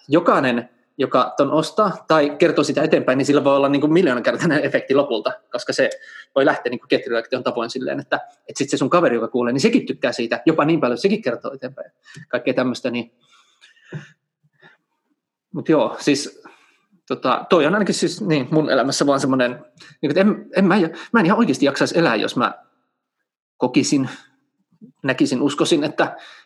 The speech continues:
jotenkin, että maailmaa ei voi muuttaa. Et mä haluan muuttaa sitä ihan joka päivä ja sitten vaan kehittyä vielä paremmaksi siinä ja koittaa tehdä se niinku nopeammin ja saada entistä parempia ketjureaktioita aikaan ja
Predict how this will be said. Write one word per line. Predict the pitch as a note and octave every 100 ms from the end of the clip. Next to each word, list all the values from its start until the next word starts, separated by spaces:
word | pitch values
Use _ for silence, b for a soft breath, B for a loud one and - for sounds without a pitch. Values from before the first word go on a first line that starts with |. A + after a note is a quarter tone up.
| -
jotenkin, | C#3 C3
että | C3+
maailmaa | C3 B2
ei | C3 C3
voi | B2+
muuttaa. | C3 B2+ -
Et | C3+ - B B -
mä |
haluan | - F#3
muuttaa | G3+ - F3 -
sitä | - D#3+
ihan | D#3 D#3
joka | B2+ -
päivä | C3+ B2+ B2+ - - E3+
ja | C3+
sitten | B2+ B2+
vaan | C3+ C3
kehittyä | D3+ - C3
vielä | B2+ B2+
paremmaksi | C#3+ C3+ A2 A2+
siinä | - A2+
ja | A#2 A2 B B B B -
koittaa | - -
tehdä | C#3+
se | C#3 C#3
niinku | C#3+
nopeammin | E3 E3+ C3+ B2
ja |
saada | A#2 C3 B2+ -
entistä | F3+ F#3 -
parempia | D3 G3 C3+ A#2+
ketjureaktioita | B2+ A#2 B2 A#2 - A#2 A#2+
aikaan | A#2+ A2+ A#2+ A#2+
ja | A#2